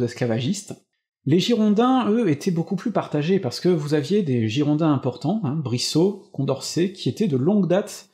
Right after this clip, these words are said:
euh, des défenseurs de l'abolition de l'esclavage, qui avaient écrit beaucoup de choses là-dessus,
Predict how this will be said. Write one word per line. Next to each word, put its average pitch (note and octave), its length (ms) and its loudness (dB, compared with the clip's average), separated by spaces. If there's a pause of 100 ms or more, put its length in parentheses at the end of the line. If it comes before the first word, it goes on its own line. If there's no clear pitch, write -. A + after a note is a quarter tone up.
(400)
euh, G#2+ 380 -2
des B2 260 2
défenseurs D#3 640 0
de C3+ 80 2
l'abolition E3 540 2
de D#3+ 40 2
l'esclavage, B2 580 -2
qui G#2+ 100 -6
avaient A2+ 180 0
écrit - 260 -4
beaucoup F3 280 0
de - 40 -6
choses F3+ 240 -2
là-dessus, D3 460 -2